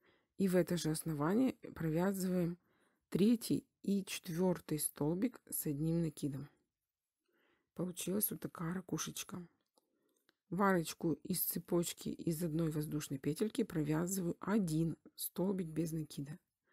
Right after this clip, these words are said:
В промежуток между вторым и третьим столбиком с одним накидом провязываем два столбика с одним накидом, две воздушных петельки, и в это же основание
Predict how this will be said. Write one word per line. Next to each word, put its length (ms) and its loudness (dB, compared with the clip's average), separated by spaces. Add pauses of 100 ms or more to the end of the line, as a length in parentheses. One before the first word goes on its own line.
(520)
В 100 -20
промежуток 680 2
между 540 2 (460)
вторым 640 2
и 200 0
третьим 420 0
столбиком 520 -2
с 100 -8
одним 280 -2
накидом 540 -2 (1300)
провязываем 880 0
два 540 0
столбика 680 -2
с 120 2
одним 260 0
накидом, 540 -2 (3500)
две 240 4
воздушных 520 -2
петельки, 500 2
и 280 0
в 80 2
это 240 2
же 160 -2
основание 680 0